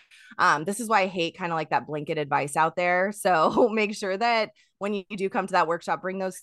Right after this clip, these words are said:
those questions with you for whatever phase of business that you're in, whether you're just now hiring, starting to get contractors, building your company culture. Um, the type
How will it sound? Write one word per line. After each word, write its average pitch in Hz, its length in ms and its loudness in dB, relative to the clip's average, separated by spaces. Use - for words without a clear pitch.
those 180 200 0
questions 165 440 -2
with 160 180 -4
you 165 120 -2
for 165 160 -2
whatever 180 280 2
phase 190 280 -2
of 170 80 -8
business 165 320 -4
that 147 140 -2
you're 151 120 -4
in, 156 300 -2
whether 151 200 -2
you're 147 140 -2
just 202 260 -2
now 196 380 4
hiring, 175 380 2
starting 190 260 -2
to 190 60 -6
get 170 160 -4
contractors, 156 760 -2
building 208 280 6
your 220 120 4
company 202 380 -2
culture. 160 800 -2
Um, 147 480 0
the 190 100 -2
type 214 340 -4